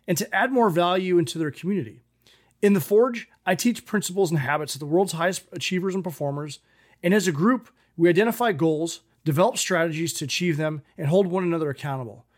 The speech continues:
We focus on improving our health, our wellness, our wealth, our relationships,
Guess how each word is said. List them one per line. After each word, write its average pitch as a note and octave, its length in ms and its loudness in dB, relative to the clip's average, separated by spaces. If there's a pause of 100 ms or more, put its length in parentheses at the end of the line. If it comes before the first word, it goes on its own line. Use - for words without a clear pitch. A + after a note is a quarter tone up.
(260)
We E3+ 80 2
focus A3+ 400 0
on A3 80 4
improving A3+ 640 -2 (200)
our F#3+ 180 0
health, D3+ 440 -2 (320)
our F#3+ 120 4
wellness, F3 640 2 (240)
our D3+ 120 -2
wealth, E3+ 520 0 (240)
our D#3+ 100 0
relationships, F3+ 920 0